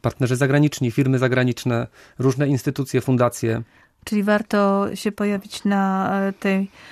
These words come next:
Speaker 2: prezentacji, bo tak jak zauważyłam,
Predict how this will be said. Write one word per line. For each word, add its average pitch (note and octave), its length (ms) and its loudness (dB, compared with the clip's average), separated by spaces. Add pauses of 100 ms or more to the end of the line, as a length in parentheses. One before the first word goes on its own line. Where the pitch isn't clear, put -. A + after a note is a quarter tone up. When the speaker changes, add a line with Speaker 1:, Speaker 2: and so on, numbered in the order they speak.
(200)
Speaker 2:
prezentacji, G3+ 840 0
bo G3 600 2
tak G3 140 -6
jak F#3+ 140 0
zauważyłam, G3 840 2